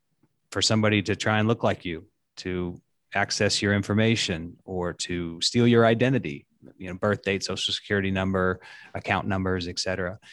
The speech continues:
And so do not share that P I I, that personally identifiable information, with an unknown third party. It is important that you just do not do that. If you're contacted by someone over the phone,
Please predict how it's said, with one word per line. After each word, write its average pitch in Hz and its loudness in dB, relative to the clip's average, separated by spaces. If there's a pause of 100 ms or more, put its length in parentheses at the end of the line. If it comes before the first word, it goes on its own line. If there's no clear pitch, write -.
(260)
And 104 -2
so 110 4 (360)
do 123 6
not 127 2
share 131 2
that 101 -2
P 120 -2
I 113 2
I, 98 0
that 95 -4
personally 113 -2
identifiable 107 0
information, 117 2 (100)
with 104 -4
an 104 -2
unknown 104 0
third 104 -2
party. 113 2 (300)
It 95 -8
is 95 0
important 107 0
that 101 -4
you 98 -2
just 95 -4
do 98 0
not 98 -2
do 139 2
that. 87 0
If - -12
you're 98 0
contacted 117 0
by 92 0
someone 101 0
over 90 -2
the 87 -4
phone, 110 2